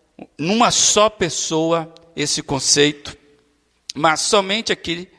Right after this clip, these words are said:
em quatrocentos e cinquenta e um, no concílio de Constanti-, de Calcedônia, é que chegou-se à natureza de uma única pessoa com duas naturezas. Chegou a essa conclusão,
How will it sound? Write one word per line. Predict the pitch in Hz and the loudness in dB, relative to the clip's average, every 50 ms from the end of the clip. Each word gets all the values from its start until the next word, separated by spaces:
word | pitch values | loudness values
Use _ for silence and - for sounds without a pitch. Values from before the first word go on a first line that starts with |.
| _ _ | _ _
em | - 143 | -14 -12
quatrocentos | - - 143 143 - - - 170 170 - | -4 -2 -4 -2 -2 -6 -8 -6 -8 -8
e | |
cinquenta | - 151 - 156 156 147 - 143 | -10 -8 -6 -6 -6 -6 -6 -8
e | 127 117 | -8 -6
um, | 117 123 127 _ _ _ _ _ _ _ _ _ _ _ _ _ _ _ _ _ | -10 -12 -14 _ _ _ _ _ _ _ _ _ _ _ _ _ _ _ _ _
no | - 123 123 | -8 -8 -6
concílio | - 123 123 120 - - 147 151 147 | -4 -4 -4 -2 -2 0 0 -2 -2
de | 143 139 135 - - _ _ _ _ _ _ _ | -2 -4 -6 -6 -8 _ _ _ _ _ _ _
Constanti-, | - 135 135 - - 147 135 135 - - - - - - | -4 -4 -4 -2 -2 -2 -2 -2 -4 -8 -10 -10 -10 -10
de | 110 120 | -10 -4
Calcedônia, | - 135 147 151 - - 139 120 120 120 123 127 131 135 135 139 _ _ _ _ _ _ _ _ _ _ _ _ _ _ _ _ _ _ _ _ _ _ | 0 2 2 2 0 -4 -6 -4 -4 -4 -4 -4 -6 -8 -10 -12 _ _ _ _ _ _ _ _ _ _ _ _ _ _ _ _ _ _ _ _ _ _
é | - 131 143 | -6 -6 -6
que | - - - - 165 160 147 | -6 -8 -14 -10 -10 -6 -4
chegou-se | - - - 170 156 143 135 156 170 180 170 - 170 | -2 0 0 0 0 2 2 2 2 2 2 0 0
à | 160 | 0
natureza | 165 160 165 - 151 147 135 131 139 135 143 143 | 0 0 0 0 -2 0 2 0 0 2 0 0
de | 131 135 147 | 0 2 0
uma | 151 151 143 139 131 | 2 4 4 4 4
única | 135 143 151 170 202 233 247 240 247 233 240 - - 202 202 | 4 2 2 2 4 4 4 4 2 0 0 0 0 0 0
pessoa | 233 - 208 190 160 - - - - 147 147 147 151 147 143 143 139 - _ _ _ _ _ _ _ _ _ _ _ _ _ _ _ - | 2 -2 -4 -4 -2 -2 -4 -4 -2 -2 -2 -2 0 -2 -2 -4 -4 -10 _ _ _ _ _ _ _ _ _ _ _ _ _ _ _ -4
com | - 147 139 | -2 -2 -2
duas | 131 113 123 139 139 135 120 117 | -2 0 0 2 2 2 0 0
naturezas. | 120 120 - - - - 87 - - - - | -4 -10 -8 -8 -10 -10 -10 -14 -14 -16 -14
Chegou | - - 123 117 120 | -10 -10 -6 -2 -2
a | 123 | -2
essa | 120 - 117 | -2 -2 -6
conclusão, | 120 120 117 110 - 110 104 - - - | -6 -8 -8 -8 -10 -12 -12 -14 -16 -18